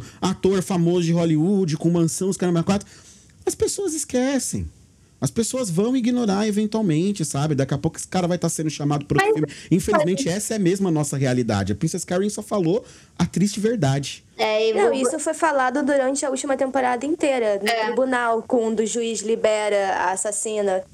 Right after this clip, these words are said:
Speaker 3: falando, "Ah, esse filme parece ser bom." No início,
Speaker 1: Uhum.
Speaker 3: quando ele, eles falam, "Ah, vão esquecer o seu problema com o peanut butter."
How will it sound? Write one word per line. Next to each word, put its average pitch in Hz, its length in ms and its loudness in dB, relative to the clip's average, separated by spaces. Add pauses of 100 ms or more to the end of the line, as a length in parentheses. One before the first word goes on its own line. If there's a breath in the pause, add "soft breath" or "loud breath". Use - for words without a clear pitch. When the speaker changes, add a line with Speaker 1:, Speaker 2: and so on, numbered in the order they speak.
(180)
Speaker 3:
falando, 214 480 2
"Ah, 196 220 4
esse 196 180 -2
filme 208 220 -2
parece 202 280 0
ser 247 120 -2
bom." 220 400 0 (300)
No 269 100 2
início, 254 540 0
Speaker 1:
Uhum. - 60 -8
Speaker 3:
quando 220 500 2
ele, 226 480 0
eles 220 300 0
falam, 214 460 0
"Ah, 226 280 0
vão 220 240 -2
esquecer 277 640 -2
o 226 100 0
seu 220 160 -4
problema 214 540 0
com 190 140 -2
o 190 40 -2
peanut 208 240 0
butter." 208 540 0